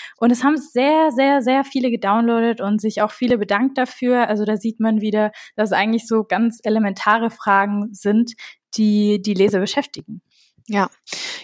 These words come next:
Speaker 2: ja, das, ähm, merken wir auch auf unseren Veranstaltungen zum Beispiel, was du ganz vielen Fragen bekommst. Ist wirklich so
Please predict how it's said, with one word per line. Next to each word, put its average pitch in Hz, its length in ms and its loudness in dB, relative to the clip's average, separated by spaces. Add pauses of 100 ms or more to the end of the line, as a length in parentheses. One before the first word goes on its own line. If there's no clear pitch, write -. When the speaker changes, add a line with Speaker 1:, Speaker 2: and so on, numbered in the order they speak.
Speaker 2:
ja, 196 120 6
das, 180 240 0
ähm, 175 440 0
merken 185 560 -2
wir 185 120 -2
auch - 80 -2
auf 180 120 -6
unseren 175 180 -6
Veranstaltungen 175 540 -2
zum - 100 -12
Beispiel, 175 220 -6
was 175 180 -2
du 180 240 -8
ganz 185 240 -4
vielen 185 240 -4
Fragen 175 460 0
bekommst. 175 480 -6
Ist 185 340 -10
wirklich 185 180 -6
so 185 160 -4